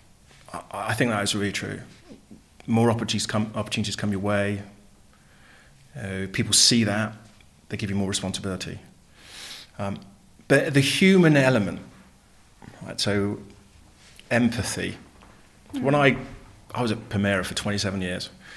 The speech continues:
and when I was interviewed there, I was interviewed by about five or six people. This is nineteen eighty-seven, right? So five or six people.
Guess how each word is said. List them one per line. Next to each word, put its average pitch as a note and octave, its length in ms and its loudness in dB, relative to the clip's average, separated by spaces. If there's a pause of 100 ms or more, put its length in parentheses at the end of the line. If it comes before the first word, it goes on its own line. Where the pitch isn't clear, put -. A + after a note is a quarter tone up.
(480)
and G2 280 -4
when A2+ 180 -2
I G#2 220 0 (880)
was G#2+ 120 0
interviewed G#2+ 320 2
there, F2+ 80 0
I - 20 0
was F#2 100 -2
interviewed G#2 240 -2
by G2 100 -4
about F#2 260 -8
five G#2+ 460 -6
or G#2 80 -4
six - 260 -4
people. - 420 -6 (1000)
This - 120 -10
is G2 80 -6
nineteen F#2 240 -2
eighty-seven, E2 380 -4
right? F2 160 -10
So F2+ 200 -8
five A#2+ 260 -2
or - 20 -2
six G#2+ 140 -4
people. E2 320 -8